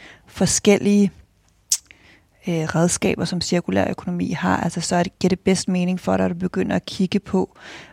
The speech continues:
hvor er det, du øh, får dine ressourcer fra at kunne starte der, eller kan du gå direkte til at lave, øh, udbyde et, et produkt, øh, der, der er, øh,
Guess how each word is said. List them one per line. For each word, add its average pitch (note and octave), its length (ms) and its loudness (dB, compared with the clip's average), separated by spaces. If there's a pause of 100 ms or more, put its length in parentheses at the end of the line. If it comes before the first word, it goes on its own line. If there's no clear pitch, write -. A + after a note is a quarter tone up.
(160)
hvor F#3 200 6
er F3 140 6
det, G3 260 2
du F3+ 160 2 (560)
øh, E3+ 140 0
får - 460 4
dine F3+ 220 0
ressourcer F3 540 0
fra F3 320 0
at E3 100 -2
kunne F3+ 140 -4
starte F3 360 0 (100)
der, F#3 180 4 (140)
eller F3 240 4
kan E3 220 -2
du E3+ 80 2
gå E3+ 240 0 (580)
direkte F#3 500 8
til F#3 380 2
at F3+ 100 2
lave, E3+ 540 4
øh, F3 220 0
udbyde G3 380 2
et, - 180 -6
et - 100 -4 (140)
produkt, - 600 -2 (360)
øh, E3 260 0
der, E3+ 140 2 (140)
der F3 200 2
er, F#3 180 6 (260)
øh, E3+ 300 4